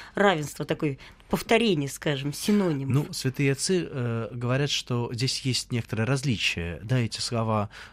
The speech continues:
Speaker 2: э, схожие по своему значению, но, э, это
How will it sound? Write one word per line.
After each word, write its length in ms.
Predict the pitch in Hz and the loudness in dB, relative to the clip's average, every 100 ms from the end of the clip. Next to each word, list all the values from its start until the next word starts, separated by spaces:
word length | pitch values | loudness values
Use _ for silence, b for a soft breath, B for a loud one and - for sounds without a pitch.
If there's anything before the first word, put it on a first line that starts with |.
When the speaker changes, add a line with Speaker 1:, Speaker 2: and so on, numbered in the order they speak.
| B | B
Speaker 2:
э, 240 | 135 101 92 | -4 -2 -2
схожие 500 | - - 107 127 165 | -4 0 2 2 0
по 100 | 165 | 0
своему 300 | - 156 151 | 0 0 0
значению, 760 | 143 147 - 139 139 131 127 - B B - | 0 2 2 4 2 2 0 -2 B B -2
но, 400 | 113 135 139 - | 2 4 2 -2
э, 320 | 170 165 151 - | -6 -4 -2 -2
это 400 | 156 156 147 | -2 0 0